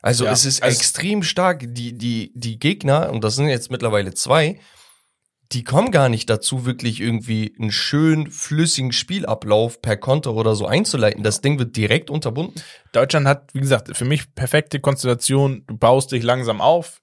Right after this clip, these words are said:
Speaker 2: Jetzt kommt die Schweiz. Das wird noch mal schwieriger, ein bisschen anders. Ähm, man muss sagen, es gab zwei, drei Situationen, wo es schon ein bisschen löcheriger dann mal war.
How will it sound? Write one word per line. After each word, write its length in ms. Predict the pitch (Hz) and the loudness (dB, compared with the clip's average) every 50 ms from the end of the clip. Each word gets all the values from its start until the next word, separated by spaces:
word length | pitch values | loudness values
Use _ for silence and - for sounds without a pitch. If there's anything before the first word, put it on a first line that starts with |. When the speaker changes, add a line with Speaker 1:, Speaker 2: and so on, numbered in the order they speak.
| _ _ | _ _
Speaker 2:
Jetzt 160 | - 120 - - | -10 -8 -6 -6
kommt 200 | - 123 - - | -6 -6 -6 -6
die 80 | 110 | -8
Schweiz. 600 | - - - 127 131 143 147 143 147 - - - - - - - - - _ - | -8 -2 0 2 4 4 2 0 -4 -8 -10 -10 -12 -16 -20 -20 -20 -20 _ -4
Das 180 | 120 117 - | -2 -2 0
wird 160 | 123 123 127 - | -2 -4 -4 -2
noch 180 | 123 135 135 | 0 0 2
mal 120 | 131 123 113 | 2 0 -2
schwieriger, 500 | - 147 147 156 147 143 131 135 127 123 | -2 0 0 0 0 0 2 2 2 2
ein 180 | 120 120 - | 0 -4 -8
bisschen 240 | 123 127 - 127 101 | -8 -8 -6 -4 -4
anders. 400 | - 120 131 131 127 123 - - - - - - - - _ _ _ | -4 -2 0 0 0 0 -2 -6 -10 -16 -20 -20 -20 -20 _ _ _
Ähm, 320 | - 104 104 107 104 - _ _ _ _ _ _ _ | 0 0 0 0 -2 -8 _ _ _ _ _ _ _
man 120 | - 120 139 | -4 -2 -2
muss 120 | 190 190 | 0 4
sagen, 260 | - 180 175 165 165 - | 4 6 4 4 2 -2
es 160 | - - - | -4 -2 2
gab 280 | 160 165 165 160 - - _ | 4 2 2 2 -4 -10 _
zwei, 220 | - - 143 147 143 | -2 2 2 4 4
drei 160 | 139 139 135 | 4 2 0
Situationen, 520 | 127 127 131 131 123 - - 139 131 120 | 0 -4 -4 -6 -6 -6 -6 -6 -6 -4
wo 100 | 127 143 | -2 -2
es 80 | 139 - | -2 -2
schon 180 | - - 147 | -2 -2 -2
ein 20 | 139 | -2
bisschen 280 | 139 - 147 135 127 | -2 -2 -2 -4 -2
löcheriger 440 | 127 135 131 131 - 143 131 127 131 | 0 -2 -2 -2 -4 -4 -4 -2 0
dann 180 | 127 123 120 117 | 0 0 -2 -2
mal 200 | 113 110 107 110 | -2 -2 2 2
war. 300 | 135 175 202 220 208 | 4 2 2 0 -4